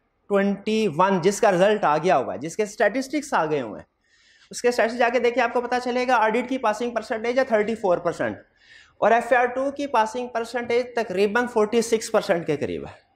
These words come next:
यानी अकाउंटिंग में स्टूडेंट ज़्यादा पास हुए हैं और ऑडिट में कम पास हुए हैं। अच्छा, ये थोड़ा कन्फ्लिक्टिंग चीज़ नहीं आ गई? ऊपर मैंने कहा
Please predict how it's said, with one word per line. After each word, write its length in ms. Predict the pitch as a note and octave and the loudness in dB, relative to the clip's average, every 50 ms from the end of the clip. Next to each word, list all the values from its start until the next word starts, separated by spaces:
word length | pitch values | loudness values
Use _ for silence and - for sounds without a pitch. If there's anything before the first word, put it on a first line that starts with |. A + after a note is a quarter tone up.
| _ _ _ _ _ _ _ _ _ _ _ _ _ _ - - _ - | _ _ _ _ _ _ _ _ _ _ _ _ _ _ -20 -8 _ 2
यानी 440 | C#3 F3+ G#3 G#3+ A3+ B3 C4+ C#4+ | 4 4 4 4 4 4 4 4
अकाउंटिंग 960 | - - - G#3 - - G#3+ G#3+ A3 A3+ A3+ A3+ A3+ A3 - C#4 D4 D4+ D4+ D#4 | 2 2 0 -2 2 2 2 4 4 2 2 0 -2 -2 0 2 2 4 4 4
में 220 | D4+ D4+ D#4 D#4+ | 4 4 4 2
स्टूडेंट 520 | D4+ - - - C4+ C4+ C#4+ D4+ D#4 D4 D4+ | 0 -4 -6 -6 -2 2 2 2 2 2 -2
ज़्यादा 460 | D4 A#3+ G#3 G#3 G#3 G#3 G3+ C#4+ D#4+ E4 | 0 2 4 4 4 4 4 4 2 2
पास 340 | - - D4 D4 D4+ D4+ D4 | 4 2 2 2 2 0 -2
हुए 140 | C4+ B3 | -4 -4
हैं 160 | F#3+ B2+ A2 - - _ _ _ _ _ _ _ _ _ _ _ _ _ _ _ _ _ _ _ _ _ _ | -4 -4 -6 -10 -14 _ _ _ _ _ _ _ _ _ _ _ _ _ _ _ _ _ _ _ _ _ _
और 380 | - G3 G#3+ A#3+ C#4 D#4 E4 D4+ | 0 2 4 4 4 4 2 0
ऑडिट 460 | - - D#3 F3 F3+ F#3+ A3 B3+ A#3+ | -2 -2 -2 -2 0 0 0 -2 -2
में 420 | B3 B3 C4 D4 E4+ F#4+ F#4+ - - - - - - - - - - - _ _ _ - | -2 0 0 0 0 -2 -4 -10 -18 -20 -20 -20 -20 -20 -20 -20 -20 -20 _ _ _ 0
कम 240 | D4+ E4+ F#4 F#4 | 0 0 0 0
पास 340 | F4+ D4+ B3 A3+ G#3 G3+ - G3+ | 0 0 2 2 0 0 -4 -8
हुए 140 | F3 C#3 | -12 -12
हैं। 140 | A2+ A#2+ - - _ _ _ _ _ _ _ _ _ | -12 -16 -18 -20 _ _ _ _ _ _ _ _ _
अच्छा, 180 | G3+ - C4 A3 | -4 -2 0 2
ये 280 | G3 F#3+ A3+ C#4 D4+ | 2 2 2 2 2
थोड़ा 240 | - C4 C#4 C#4+ D4 | 2 2 2 2 2
कन्फ्लिक्टिंग 960 | C#4+ D4 - - B3 A#3 A3 A3 - A3+ B3 B3+ B3 - - - D#4+ D#4+ D4+ | 0 -2 -2 0 0 0 0 -2 -2 0 0 0 0 -2 -2 0 2 2 2
चीज़ 280 | D4+ C4 C4 C#4 C#4 D#4 | 2 0 0 2 2 4
नहीं 100 | F#4 F4+ | 4 4
आ 120 | - A#3 | 4 4
गई? 180 | F#3 D3 G#2 F#2 - - - _ _ _ _ _ _ _ _ _ _ _ _ | 4 2 0 0 -4 -14 -20 _ _ _ _ _ _ _ _ _ _ _ _
ऊपर 320 | - A#3+ B3 A#3+ E4 D#4+ D#4+ | -2 -2 2 2 2 4 4
मैंने 280 | D4+ C#4+ D4 D4+ D4 | 4 2 2 2 2
कहा 360 | C#4+ B3 G3+ F#3+ F#3+ G3 F3+ | 2 2 2 2 2 2 2